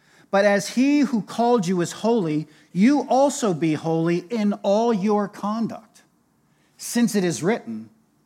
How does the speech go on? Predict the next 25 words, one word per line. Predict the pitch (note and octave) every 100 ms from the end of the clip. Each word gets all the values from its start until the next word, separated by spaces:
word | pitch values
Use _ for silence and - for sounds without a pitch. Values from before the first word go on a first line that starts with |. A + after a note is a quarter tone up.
| _ _ _ _
'You | - D3+ C4+
shall | C4+ F#3+ D#3
be | C#3+
holy, | C3+ C3 A#2+ A#2 A2 - _ _ _ _ _ _ _
for | _ - F3+
I | F#3 G#3+
am | C3+
holy.'" | G#2+ A2 - _ _ _ _ _ _ _ _ _ _ _ _ _ _ _ _ -
Now, |
you | G3
see, | G3+ C4+ C4+
when | A3 F#3+ E3
we | C4
accept | C4 - G#3 -
Christ | G3 F3+ F3+
as | D3+ -
Savior, | F#3 F#3+ D#3 B2 A#2 C3+
we're | E3 F#3+ D4
declared | F#3+ E3 - G3+ D#3+
holy. | C3+ F3+ A#3 B2 - _ _ _ _ _ _ _ _ _ _ _ _ _ _
However, | - A3 G3+ B3+ F#3 C#3 C3 A#2+ _ _ _ _
a | G3 F3+ F3+
truly | - - - B3 B3 B3+ B3+ B3 B3 -
changed | - - G#3 F#3+ F#3 F#3+ F3+
heart | - - - G3+ A#2 -